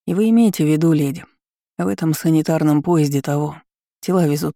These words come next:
тоже. Некоторых авторов этих прошений. Военные серьёзно отнеслись». Я пододвинула стул ногой и села. «Вот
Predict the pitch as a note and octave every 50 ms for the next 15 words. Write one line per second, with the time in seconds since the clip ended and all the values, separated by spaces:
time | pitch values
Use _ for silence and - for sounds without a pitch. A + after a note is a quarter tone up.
0 | _ - - D3+ D3+ - - - _ _ _ _ _ _ _ _ _ _ _ _
1 | _ _ _ _ _ - - E3 D#3+ D#3 - E3+ - D#3 D3 - - D#3+ D3+ D3
2 | - E3 - D3 - - D3 - D3+ - - - F3+ D3 - - D3+ C#3+ D#3+ E3
3 | - _ _ _ _ _ _ _ _ _ _ _ _ _ _ _ _ _ _ _
4 | _ - F3 E3 E3+ F3+ F#3 F3+ E3 D#3 D3+ C#3+ - - E3 E3 E3 E3 D3+ D3
5 | D3+ C#3+ C#3 - - E3 D3 - - C3+ D3+ - - - _ _ _ _ _ _
6 | _ _ _ _ _ _ _ _ _ _ _ _ _ _ _ _ _ _ _ _
7 | _ _ _ - - F3 E3 D#3+ - E3+ E3+ E3 D#3 E3 E3 E3 E3 D#3+ D3+ D3+
8 | D3 - - - - F3 D#3+ D#3 D3 C#3 D3+ D3+ D3+ D#3 D#3+ - _ _ _ _
9 | - - D#3 - - - D#3 - - - - _ _ _ _ _ _ _ _ _
10 | _ _ _ - F3 D#3 D#3+ D3+ -